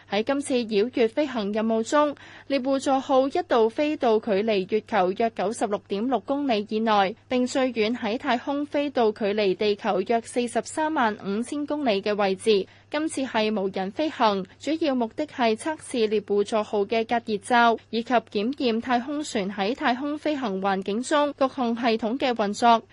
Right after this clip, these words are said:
為預定於二零二四年嘅首次載人繞月飛行，以及二零二五年嘅載人登月任務作準備，確保太空船可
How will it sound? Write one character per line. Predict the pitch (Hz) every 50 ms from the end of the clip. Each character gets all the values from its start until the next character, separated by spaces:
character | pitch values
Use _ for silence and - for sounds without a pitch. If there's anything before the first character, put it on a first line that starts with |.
| -
為 | _ 254 254 254 233
預 | - 254 247 247
定 | 247 247 240 247
於 | 269 302 320 311 -
二 | 262 233
零 | 196 196 190
二 | 196 220 226 226
四 | - - 247
年 | 240 240 226 214 185 185 196 196
嘅 | 247 247 247 247
首 | 240 - 202 - 233
次 | 262 - 294 240 240
載 | 226 - 233 226 220
人 | 214 185 180 185
繞 | 190 196 240 -
月 | 262 233
飛 | 226 - 285 294 285
行， | - - 220 202 185 185 - - -
以 | - 226 254
及 | - 302
二 | 254 233 -
零 | 254 240 226
二 | 220 202 202 220 233 226 - 196
五 | 214 214
年 | 240 254 254 226 202 190 208
嘅 | 240 247 247 247
載 | 240 - 254 247 240
人 | 233 202 185 202
登 | 226 302 302 302 294
月 | - 240 -
任 | - 220 220
務 | 214 214 214 208
作 | 208 - 226 208
準 | - - 214 185 208
備， | 233 254 240 214 185 175 - _
確 | - - 277 262 -
保 | - 208 220 294
太 | - 294 277 254
空 | 247 330 330 339
船 | 330 - 269 208 170 214
可 | 190 - 202